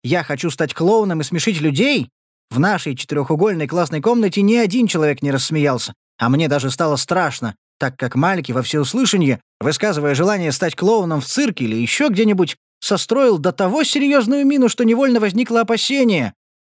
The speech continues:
Он и правда будет до ужаса смешить людей, хотя бы культом Святой Девы Марии, помещенным где-то между номером укротителя и акробатами на трапеции.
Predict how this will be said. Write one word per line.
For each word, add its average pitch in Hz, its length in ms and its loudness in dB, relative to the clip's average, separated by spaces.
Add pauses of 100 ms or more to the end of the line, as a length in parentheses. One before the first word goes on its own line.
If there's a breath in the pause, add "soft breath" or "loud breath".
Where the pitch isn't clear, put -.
Он 139 140 2
и 170 60 0
правда 196 400 0
будет 175 320 -2
до 185 140 0
ужаса 180 380 0
смешить 190 380 0
людей, 190 480 0 (140)
хотя 196 240 -2
бы 175 140 -4 (100)
культом 185 420 0
Святой 185 380 0
Девы 185 220 0
Марии, 190 320 0
помещенным 143 640 0
где-то 156 220 -2
между 156 380 0 (180)
номером 156 380 0
укротителя 156 580 -2
и 120 100 0
акробатами 147 680 -2
на 104 100 -6
трапеции. 127 680 -4